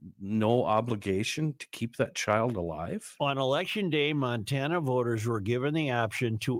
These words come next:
Speaker 2: affirm or deny legislative referendum one three one being signed into law. With nearly all of the votes in, the Associated Press called the race.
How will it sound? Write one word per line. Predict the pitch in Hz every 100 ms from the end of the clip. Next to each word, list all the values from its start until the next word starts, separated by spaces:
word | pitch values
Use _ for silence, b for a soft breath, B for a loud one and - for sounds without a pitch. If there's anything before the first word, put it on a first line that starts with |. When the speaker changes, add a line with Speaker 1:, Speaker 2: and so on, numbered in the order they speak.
| 127
Speaker 2:
affirm | - - - 127 135 160 185
or | 147 143
deny | 127 131 120 113 98 101 107
legislative | 107 123 139 127 131 123 120
referendum | 107 113 107 113 120 107 107 101
one | 98 113 123
three | - 139 131
one | 110 104 104
being | 101 104
signed | 98 - 101 98 98
into | 95 98
law. | 120 131 101 80 - _ _ _ -
With | 98
nearly | 110 113 120 113
all | 110 120
of | 127
the | 113
votes | 110 113 107 -
in, | 107
the | 117 104
Associated | - 113 104 95 101 104
Press | - 104 101 -
called | - 104 95
the | 104
race. | 123 120 87